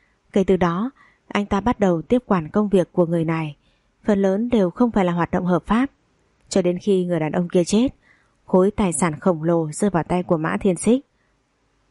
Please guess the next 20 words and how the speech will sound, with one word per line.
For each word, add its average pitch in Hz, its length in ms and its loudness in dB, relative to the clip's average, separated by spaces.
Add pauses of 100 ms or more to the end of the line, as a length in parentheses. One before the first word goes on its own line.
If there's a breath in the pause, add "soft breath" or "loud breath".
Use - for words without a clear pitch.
(120)
Anh 185 200 -4
ta 185 120 0
rửa 170 300 2
tay 175 140 0
gác 208 220 -4
kiếm 185 280 0
rồi 170 280 0
bắt 214 200 -4
đầu 160 320 -2
đi 170 100 2
xoay 170 240 0
vốn. 175 320 2 (680)
Cũng 214 160 2
được, 190 320 0 (440)
coi 226 200 2
là 185 120 2
người 180 180 2
trẻ 165 320 0
có 214 80 2
tài. 160 400 -2